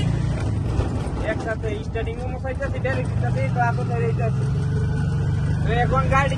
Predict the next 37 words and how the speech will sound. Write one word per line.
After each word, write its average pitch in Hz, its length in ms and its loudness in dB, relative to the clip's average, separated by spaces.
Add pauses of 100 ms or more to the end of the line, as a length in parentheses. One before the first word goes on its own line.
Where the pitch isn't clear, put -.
কিভাবে 277 300 2 (100)
থামাইতে 269 360 4
হবে, 254 160 4
একেবারে 240 360 2
অফ 254 60 2 (100)
করতে - 200 -2
হবে, 262 180 -2
ওই 214 100 -2
জিনিসটা 220 280 -6 (100)
আমি 113 160 0
আপনাদেরকে - 480 -2
দেখাইবো, - 320 2 (120)
একটু - 180 2 (100)
সামনে - 320 2
দিয়ে। 240 200 4 (680)
এখন - 220 2
আমি - 160 2
দেখাচ্ছি। - 320 4 (680)
তো 160 60 4 (100)
অনেক - 180 4
সময় 165 220 4
আইল্যান্ড 170 260 4
থাকলে - 280 4
ফার্স্ট 175 260 6
গিয়ারে 175 280 4
নিতে - 200 2
হয় - 140 2
ব্রেক 240 320 2
দিয়ে। - 160 2 (680)
এখন - 200 -2 (380)
এ 190 120 -6
দেখেন, 247 200 -2 (100)
এই 226 80 -4
জায়গাটা 233 300 0
ভাঙা, - 300 -4
আমি 175 160 -4
একটু - 160 -8